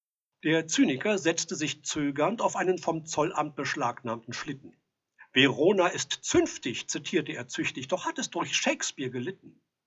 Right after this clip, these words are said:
Denn wenn ich zerlege, was Shakespeare zerstört mit den ewigen faden Duellen, mit zottigen Zoten und scheintoten Toten und modrigen alten Kapellen,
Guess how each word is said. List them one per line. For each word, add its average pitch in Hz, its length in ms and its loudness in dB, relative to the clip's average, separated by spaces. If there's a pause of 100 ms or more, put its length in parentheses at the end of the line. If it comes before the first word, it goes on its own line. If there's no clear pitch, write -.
(340)
Denn 165 120 2
wenn 202 120 4
ich - 120 0
zerlege, 160 500 0
was 143 160 0
Shakespeare 233 380 -4
zerstört 196 600 -2
mit 131 140 -10
den 139 160 -8
ewigen 170 360 -4
faden 151 420 -2
Duellen, 170 420 -4
mit 110 160 -8
zottigen 135 440 -4
Zoten 226 460 -4
und 113 180 -10
scheintoten 180 680 -6
Toten 202 340 -8
und - 160 -10
modrigen 156 640 4
alten 156 320 -2
Kapellen, 196 520 -4